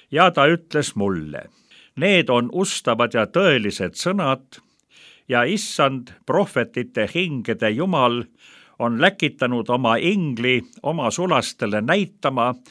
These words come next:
mis peab varsti sündima. Ja vaata, ma tulen nobedasti. Õnnis see, kes peab selle raamatu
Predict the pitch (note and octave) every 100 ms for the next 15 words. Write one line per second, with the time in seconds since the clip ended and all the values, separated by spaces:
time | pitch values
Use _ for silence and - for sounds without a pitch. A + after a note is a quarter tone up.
0 | - - - - E3+ - - C#3 A2+ -
1 | C#3+ D#3 - - G#2 C3+ A2+ E2+ F#2+ E2
2 | C#2 - _ _ _ _ C3+ C3+ G3+ G#3
3 | F3+ - D3 C#3+ - C3+ B2+ E3 E3+ C3
4 | B2+ B2+ - B2+ - F2+ E2+ - - -
5 | D2 - _ _ - - _ C#3+ G#3 F#3+
6 | C#3 - - E3 F3+ E3+ - _ _ -
7 | A#2 - D3+ E3+ C#3 - D3 D3+ G#2+ B2
8 | F3 E3 D3 _ C#3 C3+ C3